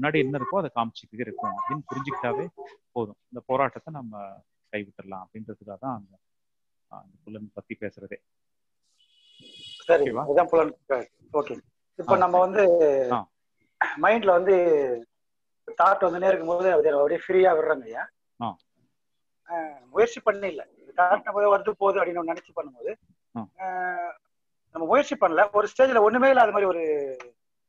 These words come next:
Speaker 2: ஆ, ஒரு, ஒரு நிலை வர மாதிரி இருக்கு. நம்ம அதை
Speaker 1: சரி.
Speaker 2: முயற்சி பண்ணல.
Speaker 1: ஆ.
Speaker 2: ஒண்ணுமே இல்ல, ஒண்ணும் நினைக்கல. இருந்தாலும் ஒரு, நமக்கு ஒரு, ஒரு டிஃபரெண்டா தெரியற மாதிரி ஒரு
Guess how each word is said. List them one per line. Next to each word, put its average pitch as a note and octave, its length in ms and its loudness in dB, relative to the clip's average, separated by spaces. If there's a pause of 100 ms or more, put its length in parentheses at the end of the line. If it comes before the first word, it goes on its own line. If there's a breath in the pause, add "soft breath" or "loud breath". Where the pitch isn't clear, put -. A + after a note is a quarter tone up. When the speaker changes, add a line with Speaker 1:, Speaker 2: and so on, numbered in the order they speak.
(480)
Speaker 2:
ஆ, D#3 240 -10 (560)
ஒரு, D#3+ 280 -14
ஒரு D#3 160 -20
நிலை E3+ 220 2
வர D#3+ 180 4
மாதிரி C#3 180 -8
இருக்கு. - 200 -20 (120)
நம்ம F3 160 -2
அதை F3 100 4
Speaker 1:
சரி. - 280 -2
Speaker 2:
முயற்சி E3+ 100 -10
பண்ணல. E3 220 -6 (580)
Speaker 1:
ஆ. A2 160 -8
Speaker 2:
ஒண்ணுமே F#3+ 240 -6
இல்ல, A#3 140 2
ஒண்ணும் F#3+ 220 -4
நினைக்கல. G3 340 0
இருந்தாலும் A#3 280 0
ஒரு, G#3+ 120 4
நமக்கு F3+ 200 -6
ஒரு, E3+ 160 -8 (600)
ஒரு D#3+ 320 -16
டிஃபரெண்டா A#3+ 400 2
தெரியற F3 300 0
மாதிரி E3+ 200 -4
ஒரு C3+ 240 -12